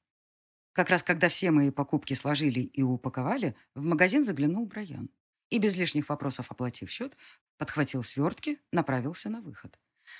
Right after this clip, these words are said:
Довольно быстро мы вернулись в гостиницу, купив все по списку. В номере у нас хватало времени только на то, чтобы собраться и отправиться в гости к господину Бонжиоли. Сами сборы заставили меня понервничать. Во-первых,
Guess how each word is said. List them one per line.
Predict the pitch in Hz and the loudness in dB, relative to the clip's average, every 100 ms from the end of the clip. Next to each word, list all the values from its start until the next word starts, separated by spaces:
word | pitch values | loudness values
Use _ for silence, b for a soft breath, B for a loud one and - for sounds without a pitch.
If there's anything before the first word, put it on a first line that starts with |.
| B | B
Довольно | 185 202 190 | 4 4 4
быстро | 180 285 190 | 4 2 2
мы | 165 160 | 2 4
вернулись | 165 160 143 139 | 2 2 0 0
в | - | -2
гостиницу, | 139 - 285 233 - 107 b b - | -4 0 0 2 0 -8 b b -10
купив | 180 285 | -4 -2
все | - - | -2 -4
по | 208 190 | -8 -10
списку. | - 135 - - - _ _ _ _ - | -10 -14 -14 -16 -20 _ _ _ _ 2
В | 208 | 6
номере | 302 226 165 | 8 8 6
у | |
нас | 147 135 | 4 2
хватало | - 147 143 131 | -2 -2 -2 -2
времени | 170 269 170 131 | 0 2 2 2
только | 165 143 147 | 0 2 2
на | 147 | 2
то, | - 302 B B | 0 -2 B B
чтобы | - 156 | -4 0
собраться | 143 127 165 302 - 127 | 0 0 2 0 0 -4
и | - 143 | -2 0
отправиться | 131 - 262 233 - | 0 -2 -4 -2 -4
в | 110 | -4
гости | 180 285 - | -4 -4 -6
к | 107 | -10
господину | 110 143 - 135 240 240 | -4 -4 -2 -2 -2 -2
Бонжиоли. | 185 185 165 175 117 95 - _ _ _ _ _ _ _ | -4 -4 -4 -6 -8 -10 -12 _ _ _ _ _ _ _
Сами | - 208 196 | 4 6 6
сборы | 185 311 311 | 4 4 4
заставили | 160 180 262 277 240 | 4 2 2 2 4
меня | 226 214 220 | 2 2 0
понервничать. | 220 214 135 - 104 - - - _ _ | 0 0 0 -2 -6 -6 -10 -14 _ _
Во-первых, | 131 143 151 139 131 | -2 2 2 0 -2